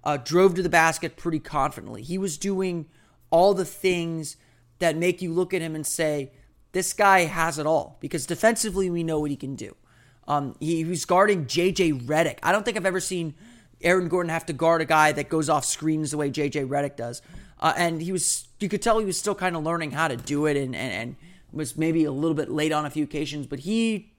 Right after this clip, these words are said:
gave J J a lot of problems. He kept him from, uh, getting free early, which is when the, when the Clippers really like to get J J going,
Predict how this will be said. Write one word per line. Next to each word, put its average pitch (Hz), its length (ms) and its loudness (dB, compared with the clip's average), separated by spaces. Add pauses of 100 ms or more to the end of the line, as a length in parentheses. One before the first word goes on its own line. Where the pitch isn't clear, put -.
(100)
gave 202 300 6
J 175 240 4
J 156 220 2
a 147 80 2
lot 143 300 2
of 139 60 -4
problems. 127 460 0
He 165 300 -4 (500)
kept 202 300 0
him 180 160 0
from, 151 580 2 (400)
uh, 151 160 2
getting 185 380 4
free 170 400 0
early, 156 360 0
which 139 160 -6
is 131 160 -8
when 151 180 0
the, 143 80 -4
when 143 240 -4
the 147 60 -4
Clippers 143 300 -6
really 156 220 2
like 151 200 0
to 147 60 -8
get 143 160 -6
J 143 140 -2
J 135 140 -4
going, 135 360 -4